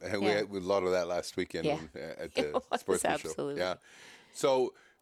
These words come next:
Speaker 1: with the, the, the two new channels, there's, it's, uh, Sportsman's is the one and Wild Pursuit is the other. We are still under contract for one year with, uh, Wild, uh, what's now Wild Pursuit.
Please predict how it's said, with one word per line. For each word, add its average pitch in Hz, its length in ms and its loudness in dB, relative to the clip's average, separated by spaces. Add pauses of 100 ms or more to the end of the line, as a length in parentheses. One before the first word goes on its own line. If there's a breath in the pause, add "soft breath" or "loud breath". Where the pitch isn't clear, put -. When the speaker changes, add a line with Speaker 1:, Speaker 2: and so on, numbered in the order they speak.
(140)
Speaker 1:
with 180 260 2
the, 196 120 4
the, 143 220 0
the 135 320 -2 (140)
two 175 160 4
new 156 140 4
channels, 127 440 2
there's, 107 340 -2
it's, 104 320 -4
uh, 90 320 0
Sportsman's 143 560 0
is 131 140 -4
the 127 80 2
one 127 440 2
and 101 640 -2
Wild 110 260 2
Pursuit 120 380 -4
is 90 200 -10
the 98 100 2
other. 110 220 2 (420 loud breath)
We 101 300 0
are 98 80 0
still 180 320 0
under 143 160 0
contract 120 480 -2
for - 120 -8
one 101 220 -4
year 110 240 -4
with, 95 380 -6
uh, 87 200 0
Wild, 90 260 -4 (500)
uh, 85 220 -4
what's 82 280 -10
now 85 140 -2
Wild 80 220 -2
Pursuit. 98 360 -4